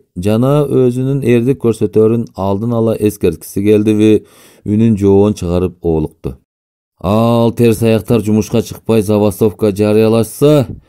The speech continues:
мен алардын терисин тескери сыйрып, атасын таанытам.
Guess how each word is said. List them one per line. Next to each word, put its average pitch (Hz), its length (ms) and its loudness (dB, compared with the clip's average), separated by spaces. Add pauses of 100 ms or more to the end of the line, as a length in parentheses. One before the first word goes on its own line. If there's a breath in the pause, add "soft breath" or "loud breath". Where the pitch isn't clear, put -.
(240 soft breath)
мен 113 280 0
алардын 107 460 0
терисин 104 400 -2
тескери 95 560 -2
сыйрып, 113 480 4 (320)
атасын 87 560 -4
таанытам. 123 600 0